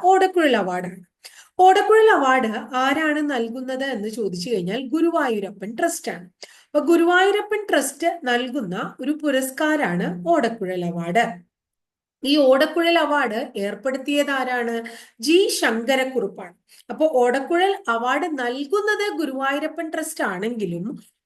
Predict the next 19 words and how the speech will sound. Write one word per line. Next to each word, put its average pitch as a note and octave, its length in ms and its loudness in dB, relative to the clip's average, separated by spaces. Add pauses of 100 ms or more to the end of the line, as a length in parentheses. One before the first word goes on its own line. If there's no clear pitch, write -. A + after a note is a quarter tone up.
ഓടക്കുഴൽ D#4 540 4
അവാർഡ് B3 300 0 (200)
ഏർപ്പെടുത്തിയത് B3+ 760 -2 (180)
ജി E4 120 -2 (120)
ശങ്കരക്കുറുപ്പാണ്. D#4 840 -2 (440)
നമുക്കറിയാം, C#4+ 640 4 (200)
ഓടക്കുഴൽ D4 560 2 (140)
എന്ന B3+ 140 -6 (100)
കവിതാ A#3 360 -2 (140)
സമാഹാരത്തിനാണ് A#3 1080 -4 (260)
ജി C#4+ 100 4 (140)
ശങ്കരക്കുറുപ്പിന് A#3+ 880 0 (440)
ജ്ഞാനപീഠം C4 840 2
ലഭിക്കുന്നത്, C4+ 560 -2
അല്ലെ? - 300 0 (480)
അങ്ങനെ D#4 400 0 (500)
മഹാകവി C#4+ 540 0 (100)
ജി D4+ 100 -2 (100)
ശങ്കരക്കുറുപ്പിന് A#3 920 -6